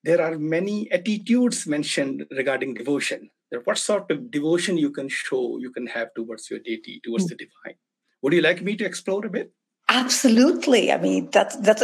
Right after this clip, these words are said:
Speaker 2: I mean, you're a treasure. You're a gold mine. I want to pick your brain. I want our audience to really, uh, you know, get a glimpse of the wisdom that you have.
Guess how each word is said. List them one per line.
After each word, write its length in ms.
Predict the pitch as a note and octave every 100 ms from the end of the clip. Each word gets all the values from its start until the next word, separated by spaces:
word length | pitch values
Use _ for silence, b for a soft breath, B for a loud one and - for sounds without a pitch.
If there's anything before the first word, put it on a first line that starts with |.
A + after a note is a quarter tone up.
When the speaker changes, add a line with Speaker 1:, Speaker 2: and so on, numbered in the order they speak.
| -
Speaker 2:
I 80 | A3+
mean, 180 | G#3+
you're 240 | G#3+ B3+ C4
a 100 | B3+
treasure. 560 | - G#3+ G#3+ A3+ A3
You're 220 | F3+ G3+ G#3+
a 40 |
gold 280 | F3+ F#3+ G3+
mine. 400 | F#3+ D#3+ - - B B -
I 120 | A3+
want 180 | A3+ A3
to 60 |
pick 360 | A#3 - C4 -
your 120 | B3+
brain. 300 | B3 A3 A3
I 40 |
want 200 | G3+ G3+
our 160 | G3+ -
audience 500 | G3 G#3 G#3+ G#3+ G#3+
to 140 | - F3
really, 760 | E3+ G#3 A3 G#3+ A3 A3+ A3+ B B B B -
uh, 200 | G#3 G#3+ - - -
you 140 | G#3+ F#3
know, 380 | F3+ F#3 G3+ - _ _ _ _ _ -
get 320 | D3 G#3+ G#3+ G#3+
a 80 | F#3
glimpse 420 | - G3+ G3+ G3
of 140 | A#3 -
the 80 |
wisdom 480 | D#3+ G3 G3 A3 F#3+
that 280 | E3+ C#3 -
you 140 | D3+ D3
have. 440 | D#3 - -